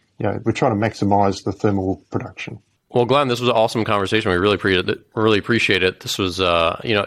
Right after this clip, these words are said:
Speaker 2: like I said, it, it's one of those, "Why haven't we done this sooner?" kind of technologies. Already exists, already a great framework for it. People already really trust solar. Um, so I think it's really, really impressive what you, what you're doing. Um, how can people follow up with you and Sonovate?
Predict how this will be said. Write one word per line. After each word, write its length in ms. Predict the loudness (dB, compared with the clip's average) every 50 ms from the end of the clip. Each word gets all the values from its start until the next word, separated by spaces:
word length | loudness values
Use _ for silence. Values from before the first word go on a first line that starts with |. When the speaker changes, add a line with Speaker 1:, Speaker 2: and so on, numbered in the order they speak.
| -4 -2
Speaker 2:
like 160 | -2 0 0
I 40 | 2
said, 200 | 2 2 2 2
it, 120 | 0 0 0
it's 240 | -2 -4 -2 0
one 140 | 0 0 2
of 80 | 2 4
those, 400 | 4 4 4 2 0 -4 -6 -10 -12 -18 -20 -20 -20 -20 -12 _
"Why 280 | 0 2 2 2 2
haven't 260 | 2 0 -2 -2 0 0
we 100 | 2 2
done 160 | 2 2 2
this 180 | 0 0 -2
sooner?" 380 | -2 0 0 2 2 2 2 2
kind 160 | 0 -2 -2
of 100 | -2 0
technologies. 720 | -2 -2 -2 0 0 2 2 2 2 0 0 -2 -2 -4 -4
Already 320 | -2 0 0 2 2 0
exists, 480 | 0 0 0 2 2 2 2 0 -4 -6
already 260 | -2 0 0 2 2 0
a 60 | 0
great 200 | 0 0 0 0
framework 420 | 0 0 0 2 2 0 0 -2
for 280 | -2 0 2 4 4 4
it. 100 | 2 0
People 200 | -2 -4 0 0
already 240 | 2 2 0 0 -4
really 340 | -6 -4 -2 0 0 0
trust 400 | 0 0 0 0 0 -2 -4 -8
solar. 520 | -4 -2 0 2 4 4 4 4 2 0 -2 -8 -18 -20 -20 -20 -20 _ -4
Um, 280 | -2 0 0 0 0 -2
so 140 | -2 -2 -2
I 40 |
think 140 | 0 0 -2
it's 120 | -2 -2 0
really, 160 | 0 0 0
really 200 | 0 0 0 0
impressive 400 | 0 0 -2 -2 -2 -2 -2 -2
what 180 | 0 -2 -2
you, 240 | -2 -2 -2 -4 -4
what 200 | -2 -4 -4 -2
you're 140 | -2 -4 -4
doing. 460 | -2 0 2 2 2 2 0 -2 -4 -8 -16 -20 -20 -20 -10 _
Um, 240 | -2 0 0 0 -2 -2
how 200 | -2 -2 -2 0
can 140 | 0 -2 0
people 260 | 0 0 0 0 0
follow 360 | 0 0 2 2 2 2 2
up 100 | 2 0
with 160 | -2 -2 -2
you 400 | 0 2 4 6 6 6 4 2
and 500 | 2 0 0 0 0 0 0 0 -2 -2
Sonovate? 600 | -4 -4 -2 0 0 0 0 0 0 -2 -2 -4